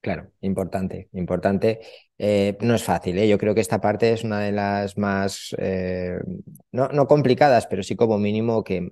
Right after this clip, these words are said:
que más le cuesta a la gente que empieza a emprender el hecho de pensar, "A ver, eh, tengo que hacer pasta de esto", y tener una, una claridad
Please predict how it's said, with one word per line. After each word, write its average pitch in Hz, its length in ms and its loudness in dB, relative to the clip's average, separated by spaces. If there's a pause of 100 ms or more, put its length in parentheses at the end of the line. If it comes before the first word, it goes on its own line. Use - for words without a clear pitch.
que - 80 -6
más 98 220 0
le 117 160 4
cuesta 110 420 2
a 110 60 2
la 90 120 0
gente 98 320 -4
que 98 120 -2
empieza 107 640 0
a 98 40 -2
emprender 98 480 -4 (500)
el 87 100 0
hecho 95 200 2
de 101 180 8
pensar, 98 320 0
"A 95 60 4
ver, 98 280 4
eh, 87 180 -10
tengo 104 200 -4
que 101 60 0
hacer 101 220 -4
pasta 95 300 -2
de 101 120 2
esto", 101 160 -4
y 107 60 -2
tener 87 280 -2
una, 95 360 0
una 98 220 -6
claridad 98 600 4